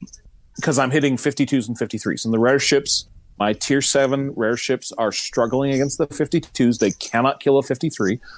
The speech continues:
So there are limits, right? Uh, but the, but the, but if you just stay with the fifties, fifty-ones, and fifty-twos,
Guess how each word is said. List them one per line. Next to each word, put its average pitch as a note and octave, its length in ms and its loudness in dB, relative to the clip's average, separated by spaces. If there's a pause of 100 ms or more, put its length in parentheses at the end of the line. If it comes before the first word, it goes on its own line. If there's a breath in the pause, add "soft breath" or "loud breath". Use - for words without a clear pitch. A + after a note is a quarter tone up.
(160 loud breath)
So - 160 0
there C#3 160 4
are F3 100 4
limits, D3 540 2 (160)
right? G#2 260 0 (460 soft breath)
Uh, A2 380 2
but C#3 260 0
the, C3+ 240 0
but C3 260 2
the, B2 320 2 (260)
but C3+ 140 0
if A2+ 140 -2
you D#3+ 80 4
just E3 240 2
stay D3 260 4
with D#3 140 0
the E3 80 -4
fifties, D3 420 0
fifty-ones, C3+ 720 -2
and A#2 220 -6
fifty-twos, C3+ 760 2